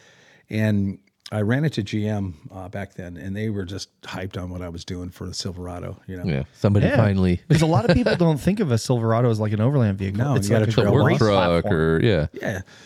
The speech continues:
Speaker 1: So, uh, uh, Deagle, was his nickname, uh, we call him Deegs, he found, he found me again this year. He saw me on the Rivian and said, "Where's the guy that built this truck? I've been looking for him since last year."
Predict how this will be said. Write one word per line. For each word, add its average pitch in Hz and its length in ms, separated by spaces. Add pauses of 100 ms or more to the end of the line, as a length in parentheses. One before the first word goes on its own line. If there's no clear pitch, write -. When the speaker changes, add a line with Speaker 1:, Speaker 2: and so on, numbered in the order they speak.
Speaker 1:
So, 113 640
uh, 95 380 (1400)
uh, 98 100
Deagle, 113 420 (220)
was 101 160
his 95 200
nickname, 98 420 (280)
uh, 95 280
we 95 100
call 110 140
him 95 80
Deegs, 92 360 (520)
he 139 140
found, 127 640
he 107 180
found 127 320
me 120 60
again 113 260
this 110 220
year. 113 300 (180)
He 113 280
saw 117 260
me 131 120
on 131 120
the 131 60
Rivian 104 500
and 107 100
said, 101 240
"Where's 127 320
the 135 80
guy 107 300
that 104 180
built 101 220
this 101 140
truck? 95 320
I've 95 80
been 92 160
looking 117 240
for 110 180
him 101 120
since 95 220
last 85 320
year." - 220